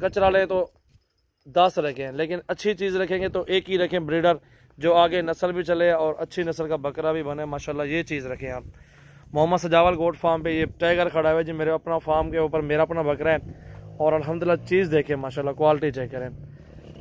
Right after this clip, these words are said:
लंबाई देखें माशाल्लाह, इस तरह की quality वाले बकरा रखेंगे माशाल्लाह, आपको फ़ायदा होगा। और बच्चे इसके बिल्कुल इसी तरह के होंगे जिस तरह का ये टाइगर आप देख रहे हैं माशाल्लाह, ये चीज़ें होती है मेरे पास। मोहम्मद सजावल गोट फार्म डेरा गाजी खान, मेरा WhatsApp call number zero तीन सौ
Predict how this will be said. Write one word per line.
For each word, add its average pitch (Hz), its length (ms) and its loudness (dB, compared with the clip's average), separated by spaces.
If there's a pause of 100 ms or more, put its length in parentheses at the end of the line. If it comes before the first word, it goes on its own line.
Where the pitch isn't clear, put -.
(140)
लंबाई 165 400 4
देखें 175 260 0
माशाल्लाह, 175 340 2
इस 180 120 -2
तरह 196 120 4
की 180 120 -2
quality 165 320 4
वाले 165 200 2
बकरा 151 300 0
रखेंगे 160 300 -2
माशाल्लाह, 156 720 -2
आपको 156 260 4
फ़ायदा 143 300 -2
होगा। 127 280 -4 (480)
और 156 120 0
बच्चे 160 340 -2
इसके 175 200 -4 (120)
बिल्कुल 180 420 0
इसी 175 220 -2
तरह 165 220 2
के 165 140 0
होंगे 170 340 2
जिस 156 180 0
तरह 165 140 2
का 160 100 2
ये 156 220 4
टाइगर 160 320 4
आप 151 140 4
देख 143 260 -2
रहे 135 140 -6
हैं 135 100 -6
माशाल्लाह, 135 440 -8 (1040)
ये 185 160 6
चीज़ें 156 300 0
होती 147 180 -4
है 143 100 -2
मेरे 135 220 -4
पास। 131 340 -6 (640)
मोहम्मद 170 260 0
सजावल 175 360 4
गोट 170 180 2
फार्म 170 300 2
डेरा 160 220 4
गाजी 160 240 2
खान, 160 140 0
मेरा 160 160 2
WhatsApp 160 380 2
call 160 240 4
number 160 220 -2
zero 156 180 -2
तीन 147 120 -6
सौ 147 60 -4